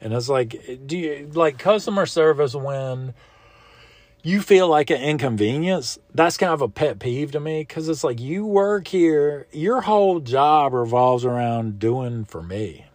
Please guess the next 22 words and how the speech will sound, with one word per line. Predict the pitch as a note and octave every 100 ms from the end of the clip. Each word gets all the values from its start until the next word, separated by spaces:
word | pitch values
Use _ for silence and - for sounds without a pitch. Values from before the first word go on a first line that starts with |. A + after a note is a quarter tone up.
| - G2+
you | F#2+
know? | F#2 F#2+ G2+ G2+
I'm | G2 A2
paying | A2+ B2+ A2 G#2+
you | G#2
for | - F#2+
a |
service. | F#2+ A2+ G#2+ G2+ G#2 - _ - _ _ -
It's | C#3
like, | F3+ D#3 G#2+
don't, | A#2+ E3 G2+ _ _ -
don't | F#3+ G2+ E2+
be | D#2+ -
nasty | D2 D2+ - - - -
to | - -
me, | - - - -
you | A2+ A#2+
know? | C3+ C3+ C3 C3 C3 _ _ _ -
Act, | D3+ C#3 B2+ -
at | D#3+ E3+
least | F3 F#3+ -
pretend. | - G2 - G2+ F#2